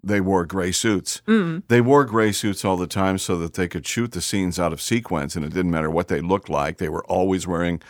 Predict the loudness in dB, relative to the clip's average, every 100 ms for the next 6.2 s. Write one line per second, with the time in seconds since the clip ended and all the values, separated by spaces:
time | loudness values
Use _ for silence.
0 | -20 _ -6 -2 0 0 -2 -4 -4 -4
1 | -4 -4 -4 -6 -8 -16 _ _ -6 -4
2 | -2 0 2 2 -4 -4 -2 -2 -4 -4
3 | -4 -10 -12 _ _ _ -2 2 4 4
4 | 6 4 4 2 2 4 4 2 -8 _
5 | _ _ _ -2 4 6 6 2 2 0
6 | -2 -6